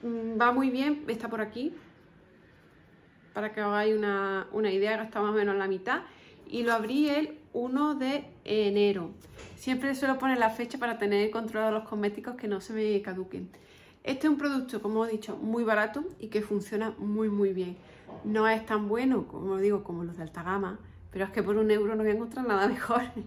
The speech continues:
<laughs> Pero si lo veis, eh, lo queréis probar, mm, yo creo que no os vais a arrepentir, porque además es que vale muy poco y si no os gusta, pues tampoco es una pérdida, es, es muy poquito, muy poquito dinero. Pero si los veis,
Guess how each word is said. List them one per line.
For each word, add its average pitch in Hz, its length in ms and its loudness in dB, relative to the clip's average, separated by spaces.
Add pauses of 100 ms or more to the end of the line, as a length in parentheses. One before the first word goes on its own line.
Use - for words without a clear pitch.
(220)
<laughs> 285 480 -4
Pero 247 160 0
si 240 160 0
lo 220 160 4
veis, 269 480 4
eh, 226 520 4
lo 214 140 4
queréis 220 240 0
probar, 269 600 2
mm, 214 460 0 (220)
yo 226 240 0
creo 269 180 2
que 269 80 4
no 254 100 4
os 226 60 2
vais 226 140 4
a 214 40 6
arrepentir, 196 460 0
porque 185 440 -4
además 208 300 2
es 220 40 -4
que 214 60 -4
vale 214 160 4
muy 240 140 0
poco 240 400 0
y 277 60 -2
si 220 220 -2
no 220 140 2
os 233 80 -2
gusta, 254 420 -2 (300)
pues 226 180 -4
tampoco 208 420 0
es 208 340 0
una 220 320 2
pérdida, 196 480 0
es, 185 160 -8
es 190 120 -12
muy 190 120 -6
poquito, 170 640 -8 (300)
muy 240 180 -4
poquito 214 400 0
dinero. 170 420 -2
Pero 196 180 -4
si 202 200 -6
los 202 160 0
veis, 294 300 0